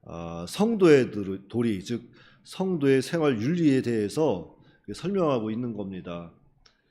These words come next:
그래서 오늘 이 십이 장에서는 이제 구원받은 성도가, 어, 어떻게 마땅히 이 땅을 살아갈 때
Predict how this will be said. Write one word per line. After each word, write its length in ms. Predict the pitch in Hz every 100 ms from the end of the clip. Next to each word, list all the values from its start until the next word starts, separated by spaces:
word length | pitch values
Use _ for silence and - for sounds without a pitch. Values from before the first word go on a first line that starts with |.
| _ - - - - _ _ _ _ _
그래서 540 | 123 127 123 117 - - _ _ _ _ -
오늘 220 | 127 123
이 120 | 123
십이 440 | 120 208 156 131 123
장에서는 880 | 139 127 123 131 143 185 107 90 - - _ _ _ 107
이제 240 | 120 117 120
구원받은 680 | - 151 170 147 139 135
성도가, 960 | 131 196 208 160 110 107 110 113 80 - - _ _ _ _ _ _ _
어, 180 | 82 90 90
어떻게 320 | 107 135 -
마땅히 840 | 143 123 - 156 135 127 131 95 -
이 120 | -
땅을 240 | - 117 117
살아갈 480 | - 208 170 120 123
때 360 | 123 190 208